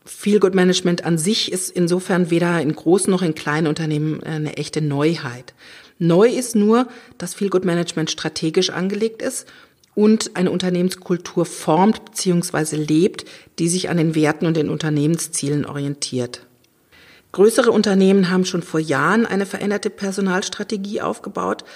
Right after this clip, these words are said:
da sie die Auswirkungen des demografischen Wandels, der Digitalisierung und der Globalisierung schon frühzeitig antizipiert haben,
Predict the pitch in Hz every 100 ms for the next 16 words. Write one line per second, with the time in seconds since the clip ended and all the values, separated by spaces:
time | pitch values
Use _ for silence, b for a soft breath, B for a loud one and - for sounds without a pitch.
0 | B B B - 170 185 190 180 143 185
1 | - 202 208 202 196 190 180 - 170 170
2 | - 147 175 196 165 143 165 208 202 208
3 | - - 175 185 185 - 170 170 156 185
4 | 190 202 185 165 170 160 170 196 202 196
5 | 180 185 175 185 185 B B B - 190
6 | 185 - 220 214 214 185 190 170 180 180
7 | - - 180 180 - 143 135 143